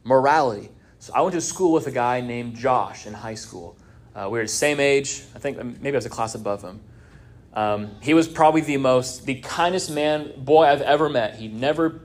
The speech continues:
shot his mouth off. Uh, in practice, he, he, the coach would say, "Run sprints." He didn't complain or gripe. He just ran, right? Um, never swore. I don't think he ever got suspended. I mean, just, I mean, he just, he was helpful. He was nice to me. I mean, just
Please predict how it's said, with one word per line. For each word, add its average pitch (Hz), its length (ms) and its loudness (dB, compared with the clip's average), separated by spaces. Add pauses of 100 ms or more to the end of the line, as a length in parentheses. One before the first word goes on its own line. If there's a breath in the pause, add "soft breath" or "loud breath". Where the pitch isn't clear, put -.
shot 117 280 2
his 113 100 -6
mouth 139 260 0
off. 135 360 0 (380 soft breath)
Uh, 101 260 -4
in 104 140 -8
practice, 160 600 0
he, 107 160 -8
he, 110 200 -14
the - 220 -12
coach - 160 -4
would 127 80 -4
say, 127 160 2
"Run 135 220 2
sprints." 151 420 -2
He 120 120 -8
didn't 117 200 -6
complain 127 320 -6
or 113 60 -6
gripe. 127 220 0
He 135 60 -8
just 120 120 -8
ran, 107 260 -6 (260)
right? 113 220 -4 (460 soft breath)
Um, 104 320 -2
never 151 240 0
swore. 151 560 -2
I - 20 0
don't 165 80 -2
think 156 80 -6
he 131 60 -4
ever 139 80 -4
got 120 120 -6
suspended. - 760 -2
I 113 80 -6
mean, 104 260 -10 (460 soft breath)
just, 147 260 -6
I - 20 -6
mean, 131 140 -6
he 165 120 -2
just, - 380 -10
he 127 160 -6
was 135 240 -2
helpful. 180 360 4
He 151 60 2
was 110 140 -6
nice 143 280 -2
to 151 80 -4
me. 170 320 -6
I - 20 -8
mean, 123 160 -6
just 139 240 -4